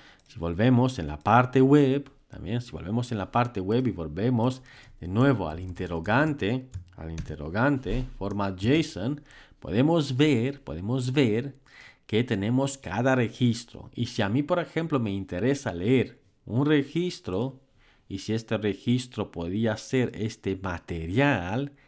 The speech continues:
M R tres o el primero, el primero ya no tiene created on, vamos a coger el segundo. Pues, ¿cómo podría ser para leer solo este registro? Pues para leer solo un registro, lo que tenemos que hacer es indicar entre paréntesis antes del format la clave.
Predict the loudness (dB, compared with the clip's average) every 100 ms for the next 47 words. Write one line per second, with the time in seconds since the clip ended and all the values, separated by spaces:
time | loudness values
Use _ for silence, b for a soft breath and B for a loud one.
0 | b -4 0 2 2 0 0 0 2 2
1 | -2 -2 0 0 0 -4 -10 -8 -8 -8
2 | -4 0 2 2 0 -4 -8 -10 -4 0
3 | 0 0 -4 -6 -8 -6 -6 -6 -8 -12
4 | -14 -8 -8 -6 -8 -8 -10 -10 -10 -10
5 | -14 -18 _ _ _ _ B B B B
6 | B B 0 0 2 2 4 4 6 6
7 | 4 2 -2 0 0 2 4 2 2 4
8 | 6 8 6 2 -6 -8 -10 -16 -16 -20
9 | -20 -20 _ _ _ b b b b -4
10 | -4 -4 -4 -2 0 0 0 2 4 6
11 | 4 2 -4 0 0 0 0 0 0 -2
12 | -4 -2 -2 -2 -6 0 2 4 2 2
13 | -2 -4 -6 -4 0 0 0 -4 -4 -6
14 | -4 -4 0 0 0 0 0 2 0 2
15 | 0 0 -2 -2 -6 0 0 2 0 -2
16 | -6 -6 -6 -10 _ 2 6 6 4 2
17 | -2 -14